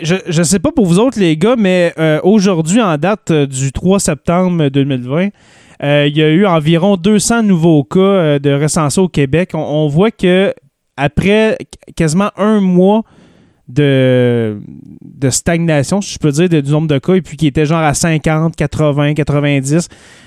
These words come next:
là, de voir que depuis deux, trois jours, ça monte, cent, tu sais, cent, cent cinquante, euh, deux cents, moi, honnêtement, là, tu sais, je,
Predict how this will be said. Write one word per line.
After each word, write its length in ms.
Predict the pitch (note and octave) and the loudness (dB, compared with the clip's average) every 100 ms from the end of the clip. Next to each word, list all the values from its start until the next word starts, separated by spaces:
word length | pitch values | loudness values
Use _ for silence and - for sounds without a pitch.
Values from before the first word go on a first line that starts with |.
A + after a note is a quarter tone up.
| - _ - | -20 _ 0
là, 160 | F#3+ | 0
de 100 | G#3 | 2
voir 520 | E3+ C#3 D3+ F3 A3 - | 0 2 2 4 2 0
que 120 | F#3 | -2
depuis 300 | D3+ C#3 D3+ | -2 -2 -2
deux, 180 | F#3 G#3+ | 0 0
trois 340 | F3+ D#3 C#3+ | 2 4 4
jours, 200 | F3 G#3 | 2 2
ça 160 | F3 C#3 | 0 0
monte, 400 | D3+ F3+ F3+ - - | 0 0 -2 -8 -8
cent, 180 | - - | -6 -6
tu 180 | - - | -6 -6
sais, 20 | |
cent, 420 | - - F3+ F3+ | -4 -2 -2 -2
cent 180 | E3 E3+ | -2 -2
cinquante, 720 | D#3 E3 D3 - F3 F3+ F3 D#3+ | -2 -2 -2 -2 -2 -2 -2 -2
euh, 220 | D3+ C3+ | 0 0
deux 220 | C#3 D#3 | 2 0
cents, 260 | C#3+ F3+ F#3+ - _ _ _ _ _ _ - - | 2 0 -2 -4 _ _ _ _ _ _ -20 -8
moi, 460 | D#3 F3+ F#3 B3 - | -2 2 4 2 2
honnêtement, 600 | F3 G3 E3+ E3+ F#3+ C4+ | 0 0 -2 0 2 2
là, 360 | A#3+ A3 A#3 G#3+ | 2 2 2 0
tu 160 | - | -6
sais, 80 | E3 _ _ C#3+ | -16 _ _ -6
je, 160 | C#3+ | -2